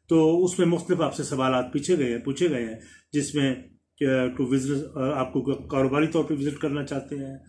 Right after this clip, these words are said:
to and, uh, attend a funeral and provide a support to certainly, तो उसमें आप बात आपने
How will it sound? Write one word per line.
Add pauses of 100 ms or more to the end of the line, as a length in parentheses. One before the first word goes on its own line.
(320)
to
and,
uh, (380)
attend
a
funeral
and
provide
a
support
to
certainly,
तो (100)
उसमें
आप
बात
आपने